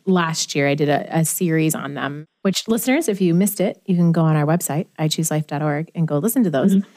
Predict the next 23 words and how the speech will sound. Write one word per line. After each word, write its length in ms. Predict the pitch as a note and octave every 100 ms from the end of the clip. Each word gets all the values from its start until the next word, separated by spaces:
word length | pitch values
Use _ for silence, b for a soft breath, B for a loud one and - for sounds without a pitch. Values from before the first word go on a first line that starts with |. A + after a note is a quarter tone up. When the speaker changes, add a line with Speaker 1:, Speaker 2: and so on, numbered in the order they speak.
| B B -
Speaker 1:
But 200 | G3 B3
it 120 | B3
seems 360 | - E4 G4 G4+
like 160 | E4 C4
a 80 | A#3+
lot 240 | A3+ G3+
of 140 | A#3
women 260 | A3+ G#3+ G3+
don't 260 | G3 G3 -
realize 520 | F3+ F3 F3+ G3 A#3+
that 120 | C#4 C4+
that's 240 | C#4+ C#4+
an 60 | D4
option, 540 | D4+ - D#4+ D#4 F#4 B B B B
that 400 | G3+ G#3 G3 G3+
when 180 | G#3 G#3
Speaker 2:
Mm-hmm. 40 |
Speaker 1:
they're 140 | G#3 G3+
going 240 | G3+ G3+
through 140 | A3
a 40 | G#3
miscarriage, 640 | F#3+ F#3+ - A#3 A#3+ A3
that 220 | F#3+ F3+